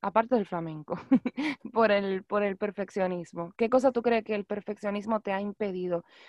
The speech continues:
¿Y qué tú has hecho como para, para irlo alivianando?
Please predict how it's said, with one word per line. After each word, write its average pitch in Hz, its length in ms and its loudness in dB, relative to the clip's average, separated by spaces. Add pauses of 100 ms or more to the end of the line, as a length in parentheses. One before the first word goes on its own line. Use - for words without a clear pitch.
(100)
¿Y 233 160 -2
qué 240 160 2
tú 269 100 2
has 254 180 2
hecho 190 420 -6 (240)
como 196 300 0
para, 180 480 0
para 175 280 -2
irlo 180 600 0
alivianando? 175 800 -6